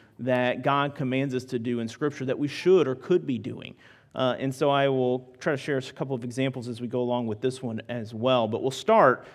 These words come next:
in the book of Acts. If you'll turn with me to the book of Acts, chapter five. Acts chapter five.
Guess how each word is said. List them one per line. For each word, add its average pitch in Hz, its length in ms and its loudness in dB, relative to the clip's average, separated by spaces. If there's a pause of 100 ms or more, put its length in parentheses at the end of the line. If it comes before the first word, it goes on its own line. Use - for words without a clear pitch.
(180)
in 143 120 0
the 135 60 0
book 143 220 -4
of 117 160 -6
Acts. 131 420 0
If 120 80 -12
you'll 123 120 -2
turn 156 260 -4
with 143 180 0
me 135 120 -2
to - 80 -4
the 120 80 -4
book 135 220 -4
of 127 160 -4
Acts, 120 440 -2
chapter 123 340 -4
five. 120 760 -6 (580)
Acts 135 240 -6
chapter 120 360 -4
five. 104 600 -8